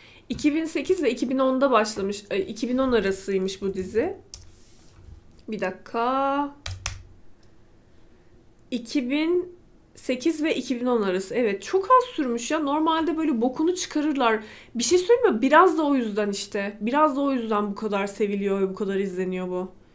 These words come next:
Çünkü çok kısa ve tadında bırakılmış. Ee, neyse, ben kaça gidiyordum biliyor musunuz? Lise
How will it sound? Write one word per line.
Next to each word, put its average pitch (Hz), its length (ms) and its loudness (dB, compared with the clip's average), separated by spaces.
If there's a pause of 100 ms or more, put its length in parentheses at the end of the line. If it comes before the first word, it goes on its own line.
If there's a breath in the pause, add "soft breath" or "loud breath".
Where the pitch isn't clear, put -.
(300 soft breath)
Çünkü 269 280 -6
çok 320 240 -4
kısa 311 260 -2
ve 285 100 0
tadında 247 460 -2
bırakılmış. 185 760 -4 (4000 soft breath)
Ee, 240 380 6
neyse, 370 580 4
ben 320 180 4
kaça 339 260 2
gidiyordum 254 440 2
biliyor 330 200 6
musunuz? 220 640 -2
Lise 330 580 4